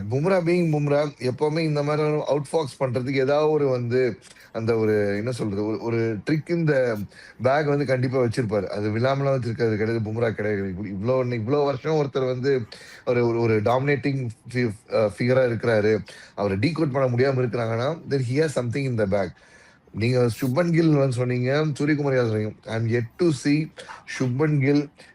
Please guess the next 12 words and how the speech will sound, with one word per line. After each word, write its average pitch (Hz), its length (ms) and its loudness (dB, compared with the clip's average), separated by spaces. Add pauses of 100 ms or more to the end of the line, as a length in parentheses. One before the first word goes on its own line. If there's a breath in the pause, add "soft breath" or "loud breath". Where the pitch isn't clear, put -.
having 143 500 2
an 131 200 0
ஒரு, 113 240 0
ஒரு, 104 440 0 (180)
ஒரு 98 200 -6
மேசிவ் 127 540 -2
ஸ்ட்ரைக் 139 380 0
ரேட்ல 127 460 0 (360 loud breath)
ஒரு 107 160 -2
சேனா 151 380 0
நேஷன்ல 139 640 2
ஒரு 131 120 0